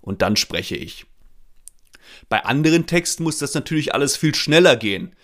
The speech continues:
Ein Mann kommt aus dem Gebüsch mit einer Kettensäge. Ich werde panisch. Ich schreie, „Lass mich in Ruhe.“ Jetzt höre ich eine Polizeisirene. Ich fühle mich erleichtert. Ich rufe, „Gott sei Dank, Polizei.“ Wie in unserer Alltagskommunikation muss ich also mal schneller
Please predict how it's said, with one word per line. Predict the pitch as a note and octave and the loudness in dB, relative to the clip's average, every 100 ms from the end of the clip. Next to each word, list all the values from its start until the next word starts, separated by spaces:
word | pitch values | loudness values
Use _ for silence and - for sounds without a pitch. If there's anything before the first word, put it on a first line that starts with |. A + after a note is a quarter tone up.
| - - | -10 -2
Ein | C3 | 0
Mann | C#3 F3 | 0 0
kommt | E3+ D3 | 0 0
aus | - | 0
dem | D3+ | -2
Gebüsch | C#3 D#3 - | -2 -2 0
mit | D#3+ | 0
einer | C3+ | 0
Kettensäge. | - F3 D#3+ C3 C3 C3+ - | 0 -2 0 4 4 4 0
Ich | B2 A2+ | -4 0
werde | B2+ | 0
panisch. | C3 C#3+ C#3 A2+ - - | 0 -4 -2 -2 -6 -6
Ich | - | -2
schreie, | - - F#3 G#3+ | 0 4 6 6
„Lass | F#3 F3+ | 4 0
mich | F3+ | 2
in | F#3+ | 2
Ruhe.“ | D#3+ E3+ B2 - - | 6 6 6 2 -12
Jetzt | B2+ - | -8 -6
höre | C#3+ C3+ | -4 -4
ich | - | -4
eine | B2 | -6
Polizeisirene. | B2 B2+ - C3+ C3+ A2+ G#2+ G#2+ G2+ - - | -4 -6 -6 -6 -4 -2 0 0 -2 -8 -16
Ich | G#2 | -12
fühle | - A2 | -6 -2
mich | A2 A#2 | 0 0
erleichtert. | G#2+ G#2+ C#3 A2+ G#2 - | 0 -2 -2 -4 -6 -8
Ich | C3 C3 | -4 2
rufe, | F3 F#3 - - | 2 2 0 0
„Gott | G#3+ G#3+ | 0 2
sei | G#3 F3+ | 2 4
Dank, | F#3 F3 | 4 2
Polizei.“ | F3 E3+ E3 F#3 B2 F#2+ - _ _ _ _ _ _ - | 2 0 2 0 0 -2 -10 _ _ _ _ _ _ -14
Wie | A2 D3+ G#3 | -2 2 4
in | A#3 | 2
unserer | D3+ C3+ A2+ | -2 0 2
Alltagskommunikation | A#2 D#3+ F3 F#3 D#3+ - F3 D#3 D3 - C#3+ - - C#3+ C3+ | 4 2 2 0 -2 -4 -4 -2 -4 -2 -2 0 0 2 2
muss | B2+ B2+ | 2 -2
ich | C#3 - | -2 0
also | A#2 A#2 | 0 2
mal | G2+ F#2 | 0 0
schneller | - - A2+ D#3 G#3 A3 G#3+ | -2 0 4 6 6 4 -2